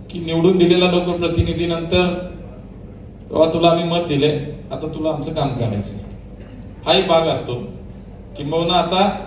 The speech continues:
आत्ताचा प्रसंग वेगळा आहे, आम्ही तुला सांगतोय, ते आमचं झालं पाहिजे, मग तुला निवडून देऊ.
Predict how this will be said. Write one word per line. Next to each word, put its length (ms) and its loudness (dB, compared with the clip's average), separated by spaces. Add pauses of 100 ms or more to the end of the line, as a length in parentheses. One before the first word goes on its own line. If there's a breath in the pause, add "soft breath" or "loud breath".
आत्ताचा 440 2
प्रसंग 340 2
वेगळा 320 4
आहे, 360 -4 (920)
आम्ही 280 0
तुला 180 8
सांगतोय, 480 2 (680)
ते 60 0
आमचं 240 -2
झालं 300 4
पाहिजे, 220 4
मग 240 0
तुला 160 0
निवडून 360 -2
देऊ. 100 -6